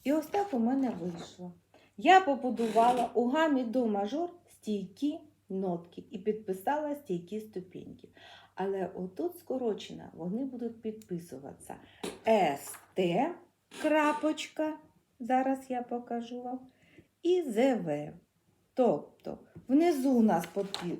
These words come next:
подписані ступеньки, ось вони,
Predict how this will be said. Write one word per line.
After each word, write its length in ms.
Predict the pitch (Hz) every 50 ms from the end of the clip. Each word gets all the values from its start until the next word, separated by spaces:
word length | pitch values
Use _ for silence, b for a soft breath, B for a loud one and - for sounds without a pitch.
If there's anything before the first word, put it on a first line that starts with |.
| - -
подписані 760 | 214 208 202 - - 202 190 185 - - 156 151 151 151 156
ступеньки, 1080 | - - - - 262 226 175 - - - 196 190 175 156 151 160 175 175 - 233 233 - -
ось 280 | 240 262 285 285 -
вони, 380 | 277 285 294 294 285 285 285